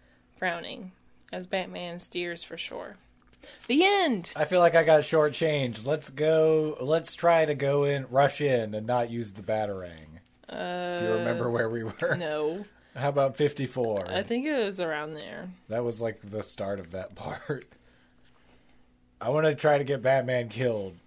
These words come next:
Speaker 2: basically. 'Cause that was, we just did it. I just guessed right every time. That sucked. It was way more fun when I died in the telephone booth.
Speaker 1: If he rushes into the boat's cabin,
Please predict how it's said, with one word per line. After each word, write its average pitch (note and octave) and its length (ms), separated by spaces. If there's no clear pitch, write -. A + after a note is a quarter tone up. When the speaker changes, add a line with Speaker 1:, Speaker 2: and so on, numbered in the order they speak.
Speaker 2:
basically. F#2+ 720
'Cause B2 140
that D#3+ 140
was, D#3+ 280
we E3 180
just E3 260
did D#3+ 200
it. A2 280
I C#3+ 140
just D3 280
guessed C#3+ 320
right C3 320
every B2+ 300
time. B2+ 340
That A#2 180
sucked. - 520
It F3 80
was D#3+ 200
way G3 280
more F3 240
fun D#3+ 340
when C3+ 160
I A#2+ 180
died B2 600
in A2+ 100
the A2 140
telephone A2 580
booth. F2+ 380
Speaker 1:
If G#3 220
he G#3 300
rushes G3+ 520
into F#3+ 260
the F3 140
boat's F3 340
cabin, F#3+ 640